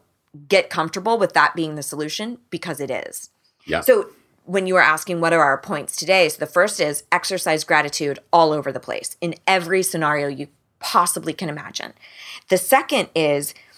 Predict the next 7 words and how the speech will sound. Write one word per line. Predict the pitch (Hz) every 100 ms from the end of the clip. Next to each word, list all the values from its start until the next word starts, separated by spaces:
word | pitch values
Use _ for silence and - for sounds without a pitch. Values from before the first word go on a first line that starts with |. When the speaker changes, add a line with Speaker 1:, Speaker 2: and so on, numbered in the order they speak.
| _ _ _ _ 165
Speaker 1:
getting | 220 190 175 156
really | 180 254 320 349
crystal | - - 262 262 202 180
clear | - - 311 165 117 - - _
about | 185 170 160 - 180
the | 185 -
exact | 170 170 156 196 247 330 -